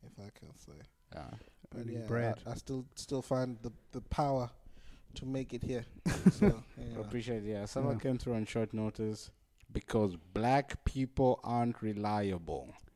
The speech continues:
Speaker 1: Uh,
Speaker 3: You heard
Speaker 1: uh,
Speaker 3: it here,
Speaker 1: wait,
Speaker 3: heard it
Speaker 1: wait,
Speaker 3: here
Speaker 1: what
Speaker 3: first,
Speaker 1: does that
Speaker 3: folks.
Speaker 1: <laughs> Wait, what? What does that mean? I'm
Speaker 3: Yeah.
Speaker 1: here. What?
Speaker 3: He's came through on short notice because he's reliable,
Speaker 1: <laughs>
Speaker 3: or he's
Speaker 1: What
Speaker 3: just
Speaker 1: the
Speaker 3: got
Speaker 1: hell?
Speaker 3: nothing else to do. <laughs>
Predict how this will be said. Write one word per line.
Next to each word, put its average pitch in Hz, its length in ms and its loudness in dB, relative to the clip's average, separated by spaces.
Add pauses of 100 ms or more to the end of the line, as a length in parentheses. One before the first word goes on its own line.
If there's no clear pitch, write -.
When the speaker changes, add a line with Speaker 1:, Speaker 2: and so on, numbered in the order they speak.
(920)
Speaker 1:
Uh, 143 60 -4 (160)
Speaker 3:
You - 60 -4
heard 156 200 6
Speaker 1:
uh, 202 40 12
Speaker 3:
it - 60 12
here, 165 240 12
Speaker 1:
wait, 196 200 8
Speaker 3:
heard 214 180 12
it 220 40 12
Speaker 1:
wait, 196 60 12
Speaker 3:
here 220 180 12
Speaker 1:
what 214 80 12
Speaker 3:
first, 190 340 12
Speaker 1:
does - 340 12
that 262 600 12
Speaker 3:
folks. 254 180 12
Speaker 1:
<laughs> - 0 -
Wait, 190 320 12
what? 202 420 12 (800)
What 247 220 12
does 202 180 8
that 226 240 12
mean? 202 140 12
I'm 233 160 12
Speaker 3:
Yeah. 220 100 12
Speaker 1:
here. 202 320 12
What? 214 200 12
Speaker 3:
He's 220 180 12
came 233 340 12
through 226 220 12
on 190 80 12
short 214 260 12
notice 190 400 12
because 170 460 8
he's 156 160 8
reliable, 147 640 8 (220)
Speaker 1:
<laughs> - 200 0
Speaker 3:
or 185 160 12
he's 180 80 12
Speaker 1:
What 240 80 12
Speaker 3:
just 190 140 12
Speaker 1:
the 202 80 12
Speaker 3:
got 190 80 12
Speaker 1:
hell? 185 140 12
Speaker 3:
nothing 180 320 12
else 175 280 12
to 147 60 0
do. 143 320 10
<laughs> 151 100 12